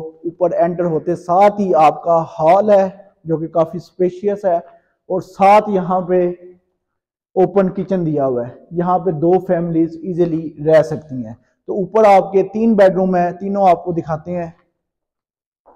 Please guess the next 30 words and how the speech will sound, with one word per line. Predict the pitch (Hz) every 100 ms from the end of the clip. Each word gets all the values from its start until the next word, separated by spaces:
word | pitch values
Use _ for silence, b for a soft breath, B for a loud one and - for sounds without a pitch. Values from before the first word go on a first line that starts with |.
| _ _ _ _ _ _ _ _ _ _ _ _ _ _ _ _ _ _ _ _ _ _ _ _ _ _ _ _ _ _ _ -
तो | 185
सबसे | 180 208 220
पहले | 226 220 226
आप | 190 185 180
ये | 208
बेडरूम | 214 196 190 196
देख | 175 170
सकते | 170 196
हैं, | 196
काफी | 190 180 170
spacious | 180 - 175 170 196 190
है, | 196
ceiling | 190 190 190 208
देख | 190 175
सकते | - - 190
हैं, | 190
tile | 185 185 196
work | 196 190
देख | - 170 160
सकते | - -
हैं, | 190 190 180 -
same | 226 226
as | 208 196
it | 196
is | 196 - - _ _ _ _
जो | 180
नीचे | 175 175 214
बना | 214 196
हुआ | 196 196
है। | 185 185 -